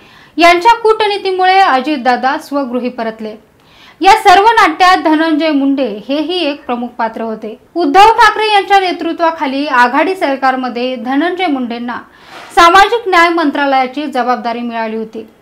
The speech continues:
तसेच ते बीड जिल्ह्याचे पालकमंत्रीही झाले. आघाडी सरकार महाराष्ट्रात स्थिरावत असतानाच धनंजय मुंडे यांच्याविरुद्ध एका गायिकेने गंभीर आरोप करून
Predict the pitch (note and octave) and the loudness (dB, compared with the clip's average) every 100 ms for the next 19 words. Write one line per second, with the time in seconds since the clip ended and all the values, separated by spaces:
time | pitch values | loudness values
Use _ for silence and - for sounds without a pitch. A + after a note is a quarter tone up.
0 | _ _ _ _ _ - E4+ G4 G4 G4 | _ _ _ _ _ 0 2 2 0 0
1 | G4+ C#4 E4 G#4 G4+ E4+ D#4 C4 D4+ D#4+ | -2 0 0 0 -2 -2 -2 -2 -6 -4
2 | C#4+ B3+ D4+ C#4+ B3 A#3 A#3 A#3 A3+ G#3+ | 0 0 0 -4 -6 -8 -10 -10 -10 -10
3 | G#3+ _ _ - C#4+ D#4+ G4 A#4+ A#4+ A4 | -14 _ _ 2 2 6 4 4 0 2
4 | A4 A4 F#4+ F4+ F4 F4+ F4 F4 D#4 D4+ | 2 4 2 4 2 0 -2 -2 -4 0
5 | D4+ D#4 C4+ B3+ C4 B3+ C#4 C4+ B3+ B3 | 2 0 -4 -4 -4 -2 -4 -4 -4 -4
6 | B3+ B3 A#3+ A#3 A#3+ B3 G3+ G#3+ A#3 C#4+ | -4 -4 -6 -8 -8 -8 -6 -8 -8 -8
7 | D4 D4 B3 C#4+ D#4 - - - - F4+ | -6 -6 -4 -4 -6 -14 -20 -20 -6 0
8 | G#4+ G#4+ F4+ G4 G#4+ G#4+ G#4+ D#4+ E4 E4 | 2 4 4 4 0 0 0 2 2 2
9 | G4+ G#4+ D#4+ D#4+ D#4+ C#4 C#4+ D4+ | 2 4 2 0 -4 -4 -2 -6